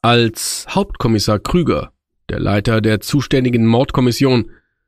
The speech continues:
sich mit seiner jungen Assistentin Marie im Besprechungszimmer traf, war sie noch in ihrem Jogging-Outfit. "Guten Morgen, Marie. Heute nicht im Rock?"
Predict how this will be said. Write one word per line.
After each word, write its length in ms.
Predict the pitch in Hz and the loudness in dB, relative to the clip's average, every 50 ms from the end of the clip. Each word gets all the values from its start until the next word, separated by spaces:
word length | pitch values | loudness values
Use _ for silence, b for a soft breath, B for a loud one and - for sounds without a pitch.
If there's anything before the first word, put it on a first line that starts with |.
| b _ _ | b _ _
sich 280 | - - 143 123 - 135 | -6 -2 -2 0 0 0
mit 120 | 127 117 | 0 0
seiner 200 | - 135 120 120 | 2 2 2 2
jungen 340 | 117 117 139 147 160 147 - | 4 4 4 4 4 2 2
Assistentin 600 | - 127 - 131 - - - 131 127 - 123 113 | 0 -2 -4 -4 -4 -2 -2 -2 0 0 2 2
Marie 500 | 117 117 113 104 98 113 131 143 135 131 | 2 2 2 2 2 2 2 2 2 0
im 160 | 82 117 120 | 0 2 2
Besprechungszimmer 1040 | 117 113 98 - - - 120 120 127 113 107 98 - - - - 107 104 104 101 - | 2 0 0 -2 -2 -4 -2 0 0 0 -2 -2 -4 -6 -4 -2 0 0 0 -2 -2
traf, 480 | - - 117 120 120 123 123 - - - - _ _ - | -2 0 2 2 2 2 0 -4 -10 -18 -20 _ _ -4
war 220 | - 113 123 147 | -2 0 0 2
sie 120 | 160 190 175 | 2 2 2
noch 320 | 135 117 123 135 - - - _ | 2 2 0 -2 -6 -14 -6 _
in 160 | 127 139 156 | 0 0 0
ihrem 400 | 135 - 139 120 123 139 156 156 | 2 0 0 0 2 2 0 0
Jogging-Outfit. 1080 | 143 196 196 170 160 113 107 - - - 107 104 104 - - - - - - - - - - _ _ _ _ _ _ _ _ _ - | 0 0 0 0 0 0 0 -2 -4 -2 -2 -2 -2 -4 -8 -8 -8 -8 -8 -10 -20 -20 -20 _ _ _ _ _ _ _ _ _ -2
"Guten 280 | 131 170 233 214 240 | 0 0 2 2 2
Morgen, 320 | 226 220 214 208 180 156 147 | 2 4 4 4 4 4 4
Marie. 640 | 143 131 120 113 120 117 113 107 - - - - - - - 131 | 4 4 4 4 4 2 2 0 -4 -6 -10 -12 -14 -8 -4 -2
Heute 240 | 127 117 - 143 | -2 0 2 2
nicht 180 | 147 139 - - | 4 4 4 2
im 140 | 151 135 127 | 2 2 2
Rock?" 360 | 120 151 190 - - - _ | 2 2 0 -2 -4 -12 _